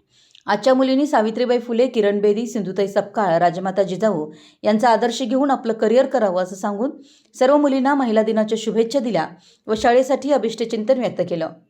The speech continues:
यावेळी कार्यक्रमाच्या अध्यक्षस्थानी असलेले संस्थेचे अध्यक्ष प्रतापराव देशमुख बोलताना म्हणाले की, महिला या विविध भूमिका पाडत, पार पाडत असत.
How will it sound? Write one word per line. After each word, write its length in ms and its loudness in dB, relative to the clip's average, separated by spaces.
यावेळी 180 2
कार्यक्रमाच्या 560 2
अध्यक्षस्थानी 600 -2
असलेले 380 -2
संस्थेचे 440 -4
अध्यक्ष 320 -4
प्रतापराव 460 -2
देशमुख 340 -6
बोलताना 300 -4
म्हणाले 480 -8
की, 60 -4
महिला 340 2
या 140 4
विविध 300 -2
भूमिका 420 0
पाडत, 680 -6
पार 140 0
पाडत 240 -2
असत. 180 -2